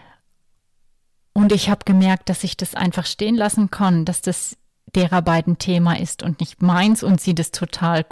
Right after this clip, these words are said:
cool lösen konnten, als ich mich rausgenommen hab, ich also nicht der Vermittler sein muss und auch da wieder das Thema Vertrauen, vertrauen darf, dass die zwei das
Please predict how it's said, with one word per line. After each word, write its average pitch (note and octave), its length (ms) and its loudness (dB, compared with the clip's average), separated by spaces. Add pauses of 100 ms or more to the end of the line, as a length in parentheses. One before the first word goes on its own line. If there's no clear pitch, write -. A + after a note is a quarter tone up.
(140)
cool F#3+ 480 -2 (400)
lösen A3+ 480 2
konnten, G#3 560 0 (200)
als E3+ 200 -2
ich F3 140 -4
mich F3 200 -6
rausgenommen G3 720 0
hab, F3 200 -2
ich - 200 -8
also F3+ 180 -4
nicht F3 280 0
der F3+ 60 -2
Vermittler F3+ 480 -2
sein F#3+ 280 0
muss F3+ 220 2
und - 280 -2
auch E3 180 0 (100)
da E3+ 400 0 (520)
wieder F3 240 2
das D#3+ 200 -6
Thema F3 260 0
Vertrauen, E3+ 540 0
vertrauen E3+ 600 2
darf, D#3+ 340 0
dass - 340 -8
die E3+ 180 -8
zwei D#3 400 -2
das - 420 -4